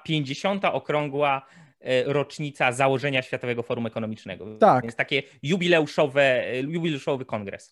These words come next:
Speaker 2: No to jest akurat wspaniały rok, żeby, żeby jakby zapanować nad, e, światem. No i od pięćdziesięciu lat, właśnie pod koniec stycznia każdego, e, roku, od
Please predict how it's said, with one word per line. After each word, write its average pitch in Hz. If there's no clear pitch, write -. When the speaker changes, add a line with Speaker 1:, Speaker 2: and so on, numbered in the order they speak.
Speaker 2:
No 151
to 180
jest 202
akurat 180
wspaniały 175
rok, 147
żeby, 123
żeby 123
jakby 120
zapanować 123
nad, 117
e, 127
światem. 131
No 170
i 170
od -
pięćdziesięciu 202
lat, 165
właśnie 165
pod 147
koniec 175
stycznia 165
każdego, 135
e, 123
roku, 175
od 131